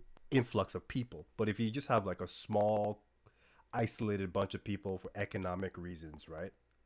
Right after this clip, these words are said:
And I can only see, think of this as economic, right? Then I can, I get it.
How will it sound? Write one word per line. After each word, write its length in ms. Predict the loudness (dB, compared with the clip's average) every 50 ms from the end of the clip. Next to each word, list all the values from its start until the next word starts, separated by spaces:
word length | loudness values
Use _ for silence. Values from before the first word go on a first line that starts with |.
| _ _ _ _ _ _ _ _ _ _ _ _ _ _ _ _ _ _ _ -2
And 100 | 2 4
I 60 | 4
can 140 | 4 6 6
only 160 | 6 6 6
see, 200 | 4 2 0 -2 0
think 180 | 0 0 0
of 120 | -2 -2 -2
this 160 | -2 -2 -2
as 160 | -4 -4 -6 -4 -4
economic, 600 | -4 -2 0 0 0 0 0 0 -2 -8 -12 -10
right? 200 | -10 -8 -8 -10 -12 -16 -20 -20 _ _ _ -2
Then 420 | 0 0 2 0 0 -4 -6 -10 -14 -16 -16 -16 -16 _ _ _ _ _ -20 -14 -8
I 180 | -8 -6 -6
can, 260 | -6 -6 -8 -8 -8 -8 -6
I 80 | -6 -6
get 240 | -4 -2 -2 -2 -2
it. 120 | -4 -10